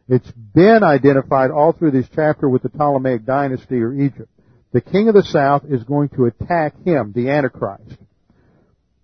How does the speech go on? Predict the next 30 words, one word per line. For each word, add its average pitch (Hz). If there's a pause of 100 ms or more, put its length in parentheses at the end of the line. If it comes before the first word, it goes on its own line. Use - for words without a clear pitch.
(220)
"And 139
the 135
king 208
of 165
the 147
north 160
shall 135
come 160
against 139
him 139
like 131
a 135
whirlwind 127
with 113
chariots, 196
horsemen, 170
and 139
with," 131 (220)
notice, 151
he's 123
got 135
a 113
navy, 185 (440)
an 120
army, 160 (580)
uh, 127
and 131
an 123
armored 139
calf. 117